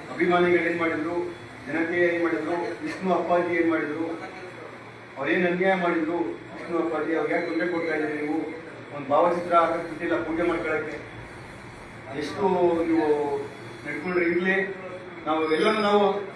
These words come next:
ಸೇರ್ಸ್ಕೊಂಡು ಬರ್ತಾ ಇದ್ದೀವಿ. ನಿಮ್ಗೆ ಇನ್ನೂ ಒಂದು ಸಾರಿ ನಾವು ಅಭಿಮಾನಿಗಳಿಂದ, ಅಭಿಮಾನಿ ಸಂಘಟನೆಗಳಿಂದ ಮತ್ತೊಮ್ಮೆ ಕೈ ಮುಗಿದು ಕೇಳ್ಕೊತೀನಿ, ಸಂಧಾನಕ್ಕೆ ಬನ್ನಿ. ಅದೇನು ಪರಿಹಾರ ಬೇಕು, ಹತ್ತು ಕುಂಟೆ ಜಾಗ ನಾವು ಪರಿಹಾರ ಕೊಡ್ತೀವಿ. ಸರ್ಕಾರ, ಸರ್ಕಾರನೇ ಹೇಳಿದೆ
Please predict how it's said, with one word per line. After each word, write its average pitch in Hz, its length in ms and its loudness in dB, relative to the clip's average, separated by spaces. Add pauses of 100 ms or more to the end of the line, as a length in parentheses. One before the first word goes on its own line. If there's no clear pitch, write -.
ಸೇರ್ಸ್ಕೊಂಡು 196 360 2
ಬರ್ತಾ 180 240 6
ಇದ್ದೀವಿ. - 420 2 (680)
ನಿಮ್ಗೆ 147 240 -2
ಇನ್ನೂ 170 460 0
ಒಂದು 214 180 4
ಸಾರಿ 190 280 4
ನಾವು 185 280 4 (460)
ಅಭಿಮಾನಿಗಳಿಂದ, 185 640 4
ಅಭಿಮಾನಿ 165 440 -2
ಸಂಘಟನೆಗಳಿಂದ 160 640 -4 (400)
ಮತ್ತೊಮ್ಮೆ 190 440 -2
ಕೈ 165 120 0
ಮುಗಿದು 175 260 -2
ಕೇಳ್ಕೊತೀನಿ, 156 760 -6
ಸಂಧಾನಕ್ಕೆ 165 460 0
ಬನ್ನಿ. 165 260 -4 (800)
ಅದೇನು 185 400 0
ಪರಿಹಾರ 180 340 6
ಬೇಕು, 165 640 -4
ಹತ್ತು 131 160 -8
ಕುಂಟೆ 151 180 -6
ಜಾಗ 147 240 -2
ನಾವು 135 160 -6
ಪರಿಹಾರ 165 340 -2
ಕೊಡ್ತೀವಿ. 147 500 -6
ಸರ್ಕಾರ, 180 380 4 (540)
ಸರ್ಕಾರನೇ 180 440 2
ಹೇಳಿದೆ 180 540 0